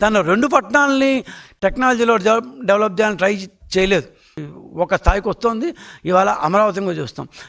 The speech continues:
ఇంత కష్టం, ఇదేదో ఒకరోజు కూర్చొని మైక్ ముందు చెప్పేస్తే వచ్చింది కాదు.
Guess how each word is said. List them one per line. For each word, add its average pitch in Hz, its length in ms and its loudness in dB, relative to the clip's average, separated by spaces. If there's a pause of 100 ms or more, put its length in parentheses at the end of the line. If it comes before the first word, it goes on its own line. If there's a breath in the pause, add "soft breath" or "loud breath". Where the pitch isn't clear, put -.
(100)
ఇంత 233 420 0
కష్టం, - 500 0 (600 soft breath)
ఇదేదో 214 360 4
ఒకరోజు 214 460 2 (800)
కూర్చొని 214 460 -4
మైక్ 190 280 -2
ముందు 196 240 -6
చెప్పేస్తే 196 320 -4
వచ్చింది 202 320 -8
కాదు. 170 220 -2